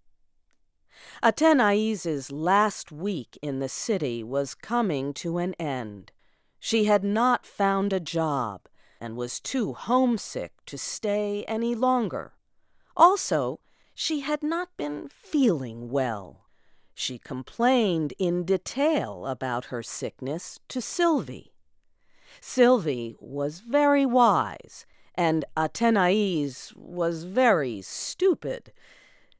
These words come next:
Sylvie very calmly explained to Athénaïs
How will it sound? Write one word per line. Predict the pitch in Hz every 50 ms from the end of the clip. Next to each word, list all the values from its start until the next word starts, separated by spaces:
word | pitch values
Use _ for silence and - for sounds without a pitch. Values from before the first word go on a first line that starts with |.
| _
Sylvie | - - - 269 254 247 240 208 202 226 214 202 196 196 -
very | - 175 165 165 170 202 220 262 311 339 359 370 370 370
calmly | - - 311 320 302 262 214 170 151 135 127 120 110 110
explained | 107 107 - - - - - 180 180 190 208 214 220 226 226 226 208 -
to | - - 180
Athénaïs | 170 151 147 - - 180 185 202 233 254 262 254 220 170 135 127 120 120 120 -